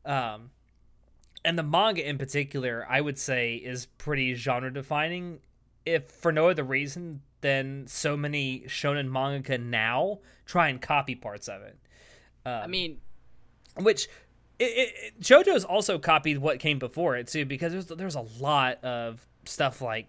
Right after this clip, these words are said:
Speaker 1: Fist of the North Star and shit like that in JoJo's.
Speaker 2: So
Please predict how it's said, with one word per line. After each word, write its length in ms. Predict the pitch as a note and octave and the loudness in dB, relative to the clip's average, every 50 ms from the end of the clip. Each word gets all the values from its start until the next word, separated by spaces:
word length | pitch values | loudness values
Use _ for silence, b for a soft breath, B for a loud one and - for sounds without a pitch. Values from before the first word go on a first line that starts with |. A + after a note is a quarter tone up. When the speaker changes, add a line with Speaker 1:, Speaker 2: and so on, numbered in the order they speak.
| _ - - | _ -20 -16
Speaker 1:
Fist 300 | - - C#3 C3+ - - | -10 -8 -6 -6 -6 -8
of 80 | A#2 A2+ | -12 -10
the 80 | A#2+ | -6
North 280 | C3 C#3+ D3 D#3 D3 C#3+ | -2 0 2 2 2 0
Star 480 | - - D#3 C#3 C3 B2 A2+ A2 A2 - B B B | 0 0 2 2 2 2 0 -2 -4 -8 B B B
and 120 | B C#3 C#3 | B -6 -6
shit 240 | - - E3 D3+ C3 | -4 -6 -6 -6 -6
like 160 | B2 A#2 - | -8 -2 2
that 380 | D3 D3 C#3+ B2+ A#2 A2+ - _ | 4 6 6 6 4 2 -2 _
in 300 | D#3+ D#3+ D3+ C#3 C3 B2 A2+ | 0 2 2 2 0 -4 -2
JoJo's. 720 | - D3 D3 D3+ C#3 C#3 A#2 G#2 G2 F#2+ G2 - - - | 0 2 2 2 2 0 -4 -8 -10 -10 -14 -16 -18 -18
Speaker 2:
So 320 | - - A3 G3+ F3+ D3+ | -4 2 4 6 6 4